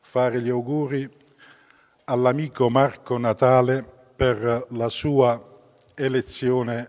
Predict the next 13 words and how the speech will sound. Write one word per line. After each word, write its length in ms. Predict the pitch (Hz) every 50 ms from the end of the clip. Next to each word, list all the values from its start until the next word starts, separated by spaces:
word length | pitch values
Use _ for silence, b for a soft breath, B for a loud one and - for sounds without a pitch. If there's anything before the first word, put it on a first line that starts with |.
| - -
a 240 | 135 127 123 127
consigliere 960 | - - - _ - 131 127 117 - - 135 120 120 123 123 123 113 113 123 113
provinciale. 760 | - 120 120 113 113 113 - - 117 92 90 82 - - - _ _ _ - - _ _ _ _ _ _ _ _ _ _ b b b b b b b b b b b b b b b b b b b b b b
Sono 360 | - - - 139 131 139 127
certo 920 | - - 170 170 165 - - - - - 143 139 135 135 - - - -
e 100 | 143 120
sono 320 | - - - 151 151 147
convinto 800 | 131 147 135 135 117 123 113 104 98 98 - - - 98 87 92 - b b b b b b b b b _ _ _ _ _ _ b b b b b b b b b b b b b
che 520 | _ - - 147 147 143 139 135 131 - - - - - - _ _ _ _ _
la 200 | 139 123 131 135
sua 300 | 127 - - 196 170 156
esperienza 1000 | 135 - - - - 147 135 147 160 156 139 120 107 92 - - 113 95 95 95 92 - _ _ _ _ _ _ _ _ _ _
politica 880 | - 120 120 151 185 175 - - 175 - - - 160 156 160 151 -